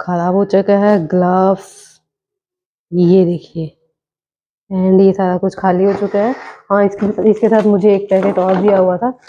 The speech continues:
तो boys के बालों में easily ये लग जाएगा, तो ये मैं अपने husband पे यूज़ कर लूँगी। मिलते हैं hair wash करके and final result आप लोगों के साथ share करते हैं।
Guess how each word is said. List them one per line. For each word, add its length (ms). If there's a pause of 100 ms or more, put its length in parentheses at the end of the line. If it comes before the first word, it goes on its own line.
(200)
तो 120
boys 400
के 80
बालों 280
में 180
easily 340
ये 420
लग 200
जाएगा, 400
तो 520
ये 60
मैं 140
अपने 200
husband 380
पे 100
यूज़ 240
कर 100
लूँगी। 380 (1500)
मिलते 240
हैं 140
hair 220
wash 240
करके 420
and 200
final 320
result 300
आप 180
लोगों 160
के 80
साथ 140
share 160
करते 300
हैं। 80